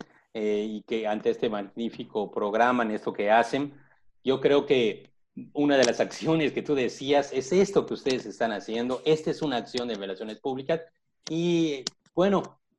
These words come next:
ustedes que tienen la, la virtud de hablar en público, la vi-, la, la habilidad de poder transmitir esa información, no lo dejen de hacer. La única invitación es que, como bien dijeron, hagan planes de relaciones públicas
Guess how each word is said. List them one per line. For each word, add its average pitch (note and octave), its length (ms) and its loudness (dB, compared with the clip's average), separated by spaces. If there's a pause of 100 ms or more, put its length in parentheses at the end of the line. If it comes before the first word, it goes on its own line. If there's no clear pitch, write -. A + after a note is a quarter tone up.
ustedes E3 380 2
que E3 120 6
tienen E3+ 280 4
la, A#2 180 6
la A#2 200 2
virtud B2+ 680 -2
de B2 100 2
hablar B2 360 6
en A2+ 200 0
público, D3+ 680 -2 (220)
la A2 120 0
vi-, A2 180 -2
la, A2 320 2
la A2+ 160 2
habilidad A#2+ 720 2
de C#3 100 2
poder B2 500 2 (240)
transmitir A#2+ 640 -2
esa C3+ 160 -4
información, A2 680 -2 (240)
no C3 120 -6
lo C3+ 100 2
dejen A#2 260 2
de G2+ 60 0
hacer. F#2+ 260 -4 (220)
La B2+ 180 4
única E3 240 4
invitación C#3 540 2
es D#3 120 -4
que, B2+ 200 0 (320)
como B2+ 200 -2
bien D3 180 0
dijeron, E3 460 0
hagan D3 320 2
planes C3 260 -2
de A#2 60 -2
relaciones G#2+ 460 -6
públicas E3+ 600 -6